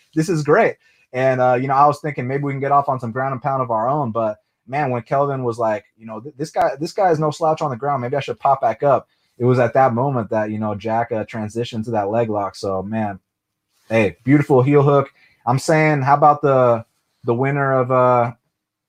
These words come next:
the winner of Till and, and Whitaker? That's what he asked for. But look, okay, when will people realize Kelvin is overrated and has beat nobody but people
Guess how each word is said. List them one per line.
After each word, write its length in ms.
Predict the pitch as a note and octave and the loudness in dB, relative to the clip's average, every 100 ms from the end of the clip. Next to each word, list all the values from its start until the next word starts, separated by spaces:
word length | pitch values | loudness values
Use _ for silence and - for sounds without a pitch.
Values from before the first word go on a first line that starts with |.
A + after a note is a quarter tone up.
| _ _ _ _ _ _ _ | _ _ _ _ _ _ _
the 140 | A#2 | -4
winner 300 | B2 C3+ C3+ | -2 0 0
of 100 | A#2 | -2
Till 300 | - C3+ C3+ | -2 -2 0
and, 180 | C3 C3 | -2 -4
and 220 | B2+ B2 | -6 -4
Whitaker? 260 | C3+ D#3 A2 | -2 -2 -4
That's 160 | B2 | -4
what 100 | A#2+ | -4
he 140 | G#2 A#2 | -6 -4
asked 160 | G#2 | -4
for. 160 | A2 G#2+ | -4 -2
But 140 | A#2 | 0
look, 180 | A#2 G#2 | 0 0
okay, 200 | A2+ G2 | -2 -2
when 220 | A2 D3 | 0 2
will 100 | F#3 | 2
people 280 | D#3+ F3+ E3 | 0 -2 0
realize 380 | D3 C#3+ C#3 C3 | 2 4 4 2
Kelvin 320 | - C#3 C3+ | -2 -2 -2
is 180 | B2 - | -4 -2
overrated 540 | B2+ C3+ B2 B2 B2+ | -2 0 0 0 0
and 120 | A2+ G#2+ | -4 -6
has 220 | A2+ G#2+ | -6 -6
beat 180 | A#2+ A#2 | -8 -4
nobody 440 | A#2 A#2+ A#2+ A#2 | -4 -2 -2 -4
but 180 | G#2+ - | -8 -10
people 340 | A#2+ A2+ A2 | -12 -6 -6